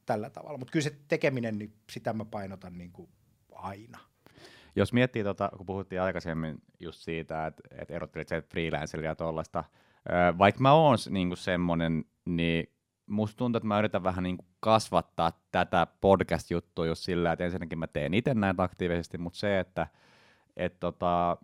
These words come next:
Speaker 2: mulla siis kävi tälle, oli, oli tämmönen verkostoitumistapaaminen, niinku oltiin raflas syömässä ja,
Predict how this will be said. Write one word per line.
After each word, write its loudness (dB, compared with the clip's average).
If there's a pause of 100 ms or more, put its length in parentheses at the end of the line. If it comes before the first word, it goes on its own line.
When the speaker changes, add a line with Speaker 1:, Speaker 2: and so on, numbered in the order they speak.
(420)
Speaker 2:
mulla 6
siis 0
kävi 4
tälle, 8
oli, 4 (160)
oli -2
tämmönen -2
verkostoitumistapaaminen, 2 (140)
niinku -8
oltiin -4 (240)
raflas 0
syömässä 0
ja, 0